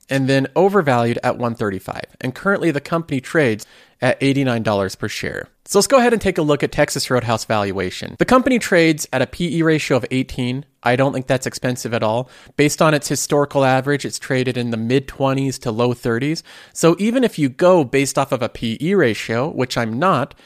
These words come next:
but even if you did, the company is at a decent valuation compared to its history. But if we look at the free cash flow yield of the company, that's at four point zero seven percent. That's in that very, uh, juicy range of a free cash flow yield.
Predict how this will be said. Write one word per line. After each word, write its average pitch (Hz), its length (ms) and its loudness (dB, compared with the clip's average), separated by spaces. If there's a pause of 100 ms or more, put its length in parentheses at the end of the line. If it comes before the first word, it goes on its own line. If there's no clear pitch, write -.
(160)
but - 180 0
even 220 220 0
if 202 200 -2
you 160 100 0
did, 131 520 2 (200)
the 135 100 -2
company 160 460 -2
is 135 240 -4
at 135 120 2
a 127 60 0
decent 156 560 -6
valuation 127 720 0
compared 131 400 -4
to 127 80 -4
its - 160 -6
history. - 440 -6 (440)
But 143 80 4
if 143 100 2
we 180 60 8
look 226 160 4
at 202 60 2
the 185 60 0
free 131 200 -2
cash 185 400 0
flow 170 80 2
yield 135 260 2
of 123 80 -2
the 120 80 -2
company, 113 540 -6 (420)
that's 202 260 0
at - 280 -2
four 180 180 2
point 170 320 -4
zero 135 240 0
seven 123 320 -4
percent. - 540 -4 (360)
That's 190 280 2
in 220 100 4
that 196 200 2
very, 170 600 0 (420)
uh, 110 200 -6 (120)
juicy 185 460 0
range 131 540 2
of 120 80 0
a 117 60 0
free 139 200 -2
cash 120 360 -4
flow 101 100 -4
yield. 85 340 -8